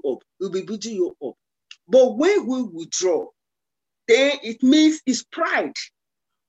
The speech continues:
The Lord make me to understand it's pride. That's what the Lord told me. It's pride. You, you don't want to be hot.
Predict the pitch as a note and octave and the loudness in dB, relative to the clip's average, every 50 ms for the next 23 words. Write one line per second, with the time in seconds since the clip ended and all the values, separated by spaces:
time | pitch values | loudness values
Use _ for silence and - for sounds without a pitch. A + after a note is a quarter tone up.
0 | _ _ _ - - A3+ F#3+ C4 C4 C#4 D#4+ F#4 F#4 D4+ C#4 C#4 C#4+ C4+ - B3+ | _ _ _ -18 -10 -4 0 0 2 2 2 2 2 2 0 0 0 0 -2 -2
1 | B3 - - G3 - A3+ A#3 G3 D3 C#3 - F3+ D#3 D3 C#3 C#3 - - _ - | -4 -4 -6 -6 -4 -4 -4 -4 -4 -4 -6 -6 -6 -6 -6 -8 -10 -14 _ -8
2 | D#3+ C#3+ B2 G#2+ - - _ _ _ _ _ _ _ _ _ _ _ _ _ _ | -8 -8 -8 -8 -12 -20 _ _ _ _ _ _ _ _ _ _ _ _ _ _
3 | _ - F#3 G#3 G#3 - F#3 F3 D#3+ D3+ D3+ D3+ D#3 D3+ - - _ - G3 G#3 | _ -6 -4 -4 -2 0 -2 -2 0 -2 -4 -4 -6 -8 -10 -12 _ -8 -6 -6
4 | F3 C3 - G#2 - _ _ - - - - _ B3 B3 G#3+ G3 - _ _ _ | -6 -10 -14 -20 -20 _ _ -12 -12 -12 -12 _ -18 -18 -18 -18 -20 _ _ _
5 | - - - - _ _ _ _ _ _ _ _ _ _ _ - G3+ G3 - A3 | -20 -20 -20 -20 _ _ _ _ _ _ _ _ _ _ _ -10 -10 -8 -6 -4
6 | - G3 - C#4 D4 C4+ B3 B3 A3 F#3 E3 G3 G3+ G3+ - - D#4 C4 - - | -2 0 0 2 2 2 0 2 0 0 2 2 0 0 -2 -4 -6 -10 -10 -12